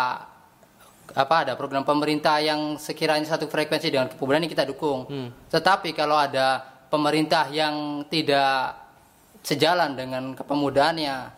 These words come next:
Speaker 1: kita lawan.
Speaker 2: Ah.
Speaker 1: Nah, terus juga ada agent of education. Jadi kita mengedukasi atau memberi pendidikan kepada pemuda itu sendiri ataupun pada anak-anak ataupun dewasa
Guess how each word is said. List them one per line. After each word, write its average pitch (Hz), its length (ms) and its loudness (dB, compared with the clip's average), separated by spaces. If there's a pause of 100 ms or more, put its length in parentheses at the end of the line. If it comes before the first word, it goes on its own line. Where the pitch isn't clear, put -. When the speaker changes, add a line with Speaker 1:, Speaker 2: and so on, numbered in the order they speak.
(160)
Speaker 1:
kita 135 180 -4
lawan. 123 460 0 (200)
Speaker 2:
Ah. 131 440 2
Speaker 1:
Nah, 127 220 2
terus - 180 -4
juga 139 280 0
ada 131 220 0 (460)
agent 139 460 -2
of 143 120 -2
education. 143 600 0
Jadi 127 280 2
kita 160 600 2 (320)
mengedukasi 143 640 0
atau 156 200 2
memberi 131 480 -4
pendidikan 135 720 -2 (400)
kepada 135 440 2
pemuda 147 300 -2
itu 131 160 -2
sendiri 143 600 0
ataupun 135 760 0
pada 123 320 2
anak-anak 135 420 0
ataupun 143 300 -2
dewasa 131 560 0